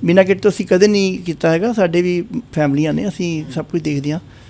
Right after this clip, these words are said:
Speaker 2: ਤੇ ਫਿਰ ਉਹ ਫੈਮਿਲੀ ਦਾ ਕੀ ਬਣਦਾ ਸੀ ਫਿਰ, ਜਿਹੜੀ ਤੁਸੀਂ ਕਿਹਾ ਵੀ ਸਵੇਰੇ ਚਾਰ ਵਜੇ ਕਹਿੰਦੇ ਸੀ ਲੈ ਕੇ ਜਾਓ?
Speaker 1: ਸਰ, ਇਹ ਮੈਂ ਤੁਹਾਨੂੰ ਦੱਸਦਾ ਪਿਆ ਵਾਂ, ਇੱਕ ਫੈਮਿਲੀ ਦਾ ਮੈਂ ਨਾਮ ਨਹੀਂ ਲਵਾਂਗਾ, ਮੇਰੀ ਆਪਣੀ ਨੇ ਉਹ।
Speaker 2: ਹੂੰ।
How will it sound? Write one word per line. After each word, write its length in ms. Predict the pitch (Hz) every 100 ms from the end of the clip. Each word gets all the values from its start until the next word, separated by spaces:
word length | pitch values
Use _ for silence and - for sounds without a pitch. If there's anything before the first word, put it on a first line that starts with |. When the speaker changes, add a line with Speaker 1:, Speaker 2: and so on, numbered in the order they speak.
| - -
Speaker 2:
ਤੇ 60 | 165
ਫਿਰ 80 | 165
ਉਹ 120 | 180
ਫੈਮਿਲੀ 240 | 170 160
ਦਾ 80 | 160
ਕੀ 160 | 160 160
ਬਣਦਾ 260 | 156 151
ਸੀ 60 | 151
ਫਿਰ, 120 | 151
ਜਿਹੜੀ 160 | 147 147
ਤੁਸੀਂ 180 | 151 143
ਕਿਹਾ 160 | 147
ਵੀ 120 | 147
ਸਵੇਰੇ 240 | 143 139 139
ਚਾਰ 260 | 143 131
ਵਜੇ 160 | 131 131
ਕਹਿੰਦੇ 200 | 135 139
ਸੀ 80 | 131
ਲੈ 60 | 127
ਕੇ 100 | 123
ਜਾਓ? 140 | 120 113 - - - - - - - - - - -
Speaker 1:
ਸਰ, 420 | 214 233 247 254 226 -
ਇਹ 80 | 196
ਮੈਂ 240 | 202 208
ਤੁਹਾਨੂੰ 220 | 214 220
ਦੱਸਦਾ 240 | 208 185 190
ਪਿਆ 180 | 190
ਵਾਂ, 220 | 190 220 208 - - - 190
ਇੱਕ 120 | 180
ਫੈਮਿਲੀ 380 | 202 190 190 202
ਦਾ 100 | 196
ਮੈਂ 160 | 196
ਨਾਮ 200 | 185 180
ਨਹੀਂ 100 | 196
ਲਵਾਂਗਾ, 340 | 196 190 196 226
ਮੇਰੀ 200 | 190 185
ਆਪਣੀ 360 | 175 - 190 190
ਨੇ 140 | 170
ਉਹ। 180 | 160 214 - - -
Speaker 2:
ਹੂੰ। 160 | 135